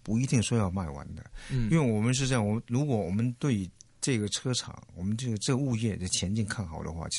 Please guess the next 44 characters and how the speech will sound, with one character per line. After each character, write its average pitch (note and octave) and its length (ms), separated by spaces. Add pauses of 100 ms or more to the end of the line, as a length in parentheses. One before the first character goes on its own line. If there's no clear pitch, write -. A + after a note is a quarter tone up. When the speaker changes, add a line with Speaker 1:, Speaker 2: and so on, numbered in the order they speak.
Speaker 1:
实 G2+ 80
你 F#2+ 140
可 G2 160
以 F#2+ 40
留 F2 200
一 F#2+ 40
部 F2+ 160
分。 D#2+ 220 (600)
因 D#3 100
为 D3 80
是 B2+ 120
这 B2+ 60
样， G#2+ 140
我 F#2 80
们， B2 200 (100)
我 F#2+ 60
们 B2 340
做 B2 200
一 G#2+ 40
个 G#2+ 120
投 G2+ 160
资 G2+ 160
者， F2 160
我 D#2 80
们 G2 60
买 F2 200
进 G#2+ 160
来 E2 160
的 E2+ 60
时 E2 160
候 D#2+ 180
是 F2 160
比 D#2 180
市 A2+ 320
价 F2+ 240
低 F#2 180
很 C#2+ 120
多。 C2+ 300 (440)
然 A2+ 180
后 B2 220
呢， A2+ 160
我 F2+ 160
们 A#2+ 200 (140)
买， G2 260